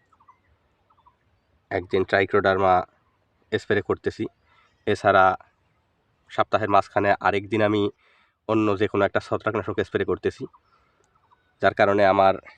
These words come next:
গাছে কোনো প্রকার ছত্রাক নাই। পাতাগুলা মাশাআল্লাহ অনেক সুন্দর আছে। মাঝখানে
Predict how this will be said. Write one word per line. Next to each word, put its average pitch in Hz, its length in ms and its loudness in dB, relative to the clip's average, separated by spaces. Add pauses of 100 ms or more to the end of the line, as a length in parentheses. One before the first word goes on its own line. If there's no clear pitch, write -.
(360)
গাছে - 340 -2
কোনো 98 140 2
প্রকার - 320 -2
ছত্রাক 101 380 -2
নাই। 92 100 -2 (760)
পাতাগুলা 95 440 0
মাশাআল্লাহ 95 400 0
অনেক 98 120 -4 (100)
সুন্দর 98 280 -2
আছে। 101 200 -4 (3250)
মাঝখানে 107 400 2